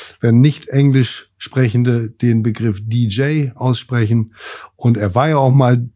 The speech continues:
<laughs> D J. Und jetzt ist er vor allen Dingen V F L-Fan, geht hin seit neunzehnhundertachtundachtzig, äh, achtundsechzig.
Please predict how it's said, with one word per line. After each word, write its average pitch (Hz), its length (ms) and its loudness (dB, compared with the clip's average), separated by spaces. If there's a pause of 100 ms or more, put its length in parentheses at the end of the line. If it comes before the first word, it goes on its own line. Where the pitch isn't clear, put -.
(140)
<laughs> - 120 -2
D 131 340 0
J. 113 400 0 (320)
Und 131 180 2
jetzt 135 200 0
ist 135 120 -4
er 127 80 -2
vor 127 140 -4
allen 131 100 2
Dingen 123 100 0
V 113 140 0
F 107 40 -4
L-Fan, 127 500 0 (100)
geht 131 160 2
hin 139 180 2
seit 127 180 -2
neunzehnhundertachtundachtzig, 123 800 -2 (260)
äh, 147 220 2
achtundsechzig. 135 920 -2